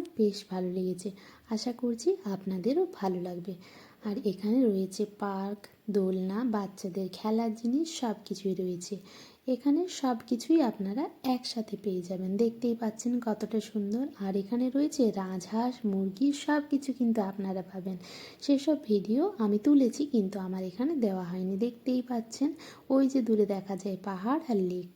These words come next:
কতটা সামনে আপনারা বুঝতেই পাচ্ছেন। আমি তো আপনাদের বলেইছিলাম যে এই রিসর্ট থেকে পাহাড়ের সৌন্দর্য আর লেকের সৌন্দর্য আপনারা উপভোগ করতে পারবেন। এখানে টেন্টও রয়েছে, আপনারা চাইলে টেন্টও ভাড়া নিতে পারেন, যার যেটা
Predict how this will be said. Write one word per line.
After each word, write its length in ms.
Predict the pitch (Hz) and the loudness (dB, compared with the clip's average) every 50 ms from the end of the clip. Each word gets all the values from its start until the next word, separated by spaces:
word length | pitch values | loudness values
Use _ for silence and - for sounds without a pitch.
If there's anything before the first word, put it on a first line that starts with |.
| _ _ | _ _
কতটা 380 | - 240 240 - 277 277 285 269 | 0 0 2 2 0 2 2 0
সামনে 360 | 277 - 254 254 254 254 269 285 | 2 0 0 2 2 4 4 4
আপনারা 340 | 269 - - - 214 208 202 190 196 | 2 0 -2 -4 -2 -2 -2 -2 -2
বুঝতেই 340 | 214 202 190 196 - 220 220 | -4 -4 -2 0 0 0 0
পাচ্ছেন। 360 | 220 214 208 208 - - 233 226 | 0 -2 -6 -6 -4 -2 0 0
আমি 180 | 208 190 190 | 0 -2 -4
তো 80 | 190 208 | -4 -4
আপনাদের 360 | 196 190 - 208 202 185 214 208 | -8 -6 -6 -6 0 0 0 0
বলেইছিলাম 680 | 202 226 247 247 254 254 247 226 - 240 226 220 226 226 220 - - - - - - - - - _ _ - | 2 2 2 2 4 2 2 0 0 0 2 4 4 2 0 -2 -8 -18 -20 -20 -20 -20 -20 -20 _ _ 2
যে 80 | 208 208 | 4 4
এই 100 | 196 190 | 4 4
রিসর্ট 340 | 185 180 180 - 214 214 214 - | 0 -2 0 0 -2 -2 -2 -2
থেকে 200 | - 262 262 349 330 320 330 - | -4 0 2 2 2 2 0 -6
পাহাড়ের 400 | 214 196 180 185 196 196 196 196 - | -6 -6 -4 -4 -2 -2 -2 -4 -4
সৌন্দর্য 500 | - 220 214 208 214 220 240 247 226 - - 339 349 349 - - | -2 0 2 2 2 2 2 0 -2 0 0 0 0 0 -4 -10
আর 180 | - 196 202 190 - | -8 -6 -6 -4 0
লেকের 360 | 214 233 285 285 - - 226 - - | 2 2 2 2 0 -4 -6 -2 -4
সৌন্দর্য 400 | 220 196 185 180 196 180 170 - 233 | -2 -2 0 -2 -2 -4 -4 -4 -4
আপনারা 340 | 226 226 233 254 254 285 339 339 - | -4 0 0 2 2 2 2 2 2
উপভোগ 420 | 254 226 - 240 226 208 214 190 - | 0 4 4 4 4 6 2 0 0
করতে 320 | - - 196 175 175 - 180 | -4 -4 -4 -4 -4 -8 -8
পারবেন। 340 | 175 196 190 180 196 190 - - - - - - - _ - | -6 -8 -8 -8 -8 -10 -12 -14 -20 -20 -20 -20 -20 _ -2
এখানে 300 | 240 226 - 269 277 349 381 - - | -2 2 4 4 4 4 2 0 2
টেন্টও 420 | - 247 233 226 208 208 208 208 196 | 6 8 8 10 8 6 4 0 -2
রয়েছে, 360 | 170 196 185 180 180 - - 214 247 | 0 0 0 0 -2 -4 -8 -6 -6
আপনারা 400 | 220 185 175 - 196 190 190 196 | -6 -8 -6 -4 -4 -4 -2 -4
চাইলে 340 | 190 - - 247 269 302 370 381 370 - | -4 -2 0 2 4 4 4 4 2 2
টেন্টও 400 | - 240 226 214 208 202 196 208 190 | 4 6 8 8 8 6 4 2 0
ভাড়া 260 | 190 185 180 180 180 | 0 -4 -4 -4 -4
নিতে 280 | 180 180 180 180 190 175 | -2 -4 -4 -4 -6 -6
পারেন, 300 | 180 190 185 190 185 185 - - - - - - _ _ | -6 -6 -6 -6 -6 -8 -10 -14 -20 -20 -20 -20 _ _
যার 220 | - - 302 311 294 240 | -2 0 4 4 4 4
যেটা 300 | - 202 190 - 269 | 4 0 -2 -2 -4